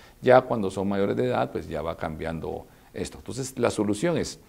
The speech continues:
proporcionemos el aparato, la tecnología a los niños debidamente regulada por dosis, pero que un niño pase encerrado, un niño de ocho o siete años, en su casa con este teléfono móvil,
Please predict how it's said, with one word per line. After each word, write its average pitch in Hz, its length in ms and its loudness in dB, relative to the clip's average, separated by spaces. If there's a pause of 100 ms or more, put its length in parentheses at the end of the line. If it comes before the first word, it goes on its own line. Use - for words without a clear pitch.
(300)
proporcionemos 120 760 0
el 120 100 4
aparato, 117 600 2
la 95 140 2
tecnología 92 500 2
a - 20 4
los 110 120 0
niños 95 320 -6 (280)
debidamente 127 600 2
regulada 92 580 0
por 82 180 0
dosis, 107 420 2 (380)
pero 98 340 2 (680)
que 104 160 2
un 139 160 2
niño 139 340 -2 (180)
pase 113 200 0
encerrado, 123 560 -2 (380)
un 82 100 -10
niño 95 180 -4
de 90 80 0
ocho 98 220 -2
o 90 40 -6
siete 98 300 0
años, 95 300 -6 (280)
en 92 120 -4
su 92 140 -4
casa 120 360 0 (300)
con 95 200 -2
este 107 140 -2
teléfono 131 400 2
móvil, 147 320 0